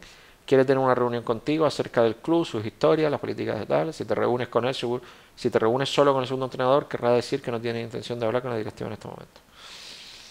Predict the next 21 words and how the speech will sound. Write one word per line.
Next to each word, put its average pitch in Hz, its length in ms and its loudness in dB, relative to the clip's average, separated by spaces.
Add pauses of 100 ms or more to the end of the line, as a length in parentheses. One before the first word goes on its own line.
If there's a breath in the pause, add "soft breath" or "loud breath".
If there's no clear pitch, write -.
(520 loud breath)
Bueno, 113 320 6
en 98 80 -4
este 113 180 0
caso 147 840 4
vamos 110 120 -6
a 110 60 -6
seguir, 160 720 0
eh, 120 300 0
fichajes. 151 920 0 (720 soft breath)
Eh, 110 400 4
los 107 80 -2
jugadores 113 420 6
que - 80 -10
están 123 200 -4
cedidos 123 340 0
en 117 60 -4
otros 113 200 -8
clubes 147 300 -2
son 120 280 -2
John 120 340 0
Boytor. 151 500 -4